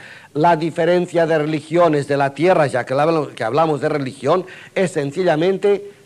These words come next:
distancias de lo humano. Si todos los hombres fuéramos profundamente hombres, todos tendríamos la misma religión.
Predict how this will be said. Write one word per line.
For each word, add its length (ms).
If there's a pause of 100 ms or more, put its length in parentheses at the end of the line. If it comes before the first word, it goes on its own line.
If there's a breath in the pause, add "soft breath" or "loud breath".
(200)
distancias 800
de 120
lo 100
humano. 560 (800 soft breath)
Si 340
todos 500
los 320
hombres 520
fuéramos 540
profundamente 1200 (120)
hombres, 560 (420 loud breath)
todos 420
tendríamos 680
la 120
misma 440
religión. 640